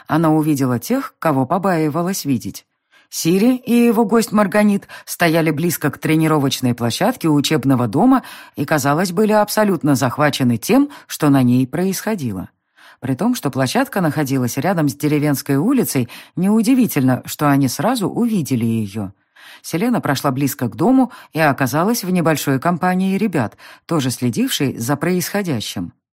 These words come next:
Её потрогали за рукав куртки, и она встала с Хельми. Напротив дома, на другой стороне площадки, стояли Колор, Ривер и Корунд. На самой площадке Конор отбивался от Мирта и Эрна.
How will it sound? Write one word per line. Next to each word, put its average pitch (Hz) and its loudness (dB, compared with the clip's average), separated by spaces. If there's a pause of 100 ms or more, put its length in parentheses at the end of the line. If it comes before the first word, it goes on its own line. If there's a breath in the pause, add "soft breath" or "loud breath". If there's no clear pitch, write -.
(220)
Её 196 2
потрогали 185 2
за 160 0
рукав 151 0
куртки, 240 -2
и 143 -2
она 135 2
встала 147 -2
с - -6
Хельми. 101 -6 (480 soft breath)
Напротив 160 -2
дома, 208 4
на 165 0
другой 180 2
стороне 160 0
площадки, 147 -2 (160 loud breath)
стояли 147 0
Колор, 247 0 (100)
Ривер 135 -2
и 226 -4
Корунд. 123 -6 (460 soft breath)
На 147 -2
самой 156 2
площадке 151 0
Конор 127 2
отбивался 139 0
от 117 -2
Мирта 214 0
и 220 -2
Эрна. 120 0